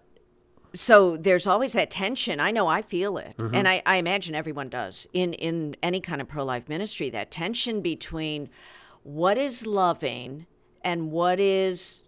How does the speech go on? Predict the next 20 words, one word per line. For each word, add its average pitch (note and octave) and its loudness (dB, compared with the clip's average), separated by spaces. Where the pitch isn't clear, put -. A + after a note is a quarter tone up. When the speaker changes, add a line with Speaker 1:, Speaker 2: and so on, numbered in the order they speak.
Speaker 1:
harming B3 2
them A#2 -4
and, A2 -2
Speaker 2:
Yeah. C#3 0
Speaker 1:
and G3 2
allowing F#3+ 0
them F#3 2
to E3 -4
continue F#3+ -4
on E3+ 0
a D3 0
destructive D3 -6
path. B3+ -6
'Cause D3 -6
if E3 -14
they're E4 0
at F#4 -4
that D#4 0
abortion G#3+ -2
center, A#3 -4